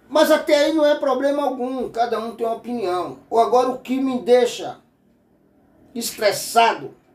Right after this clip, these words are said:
é quando eu percebo que a pessoa não tem conhecimento e sai falando que escuta outras pessoas falar. Isso me incomodou tanto a opinião, ver a opinião daquele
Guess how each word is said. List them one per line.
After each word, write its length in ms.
é 100
quando 280
eu 100
percebo 480
que 80
a 80
pessoa 600
não 160
tem 200
conhecimento 960
e 160
sai 640
falando 640
que 120
escuta 440
outras 280
pessoas 440
falar. 560
Isso 220
me 80
incomodou 500
tanto 300
a 20
opinião, 500
ver 120
a 60
opinião 300
daquele 360